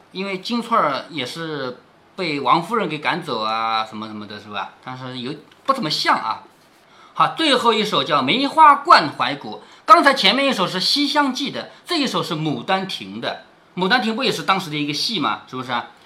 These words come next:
好，《梅花灌》是《牡丹亭》里发生的故事啊，说“不在梅边在柳边”。什么叫“不在梅边在柳边”啊？这句就是《牡丹亭》里的一句唱词，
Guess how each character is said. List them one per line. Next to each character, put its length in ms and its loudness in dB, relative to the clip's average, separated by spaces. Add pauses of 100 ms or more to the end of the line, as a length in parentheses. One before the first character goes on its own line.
(220)
好， 340 -2
《梅 160 0
花 160 12
灌》 260 6
是 480 0
《牡 140 -2
丹 160 2
亭》 140 -2
里 80 -6
发 180 -2
生 80 -8
的 120 -6
故 140 -10
事 140 -10
啊， 240 -6 (240)
说 160 4 (160)
“不 80 2
在 240 8
梅 320 2
边 300 -2
在 180 2
柳 300 -2
边”。 360 -2 (320)
什 80 2
么 80 4
叫 80 4
“不 100 -2
在 140 4
梅 140 2
边 180 0
在 80 0
柳 160 0
边” 240 -4
啊？ 140 -8
这 160 -2
句 320 -8
就 260 -2
是 260 -4
《牡 140 -2
丹 160 2
亭》 140 -4
里 80 -4
的 80 -6
一 100 -4
句 160 -10
唱 300 -4
词， 340 -12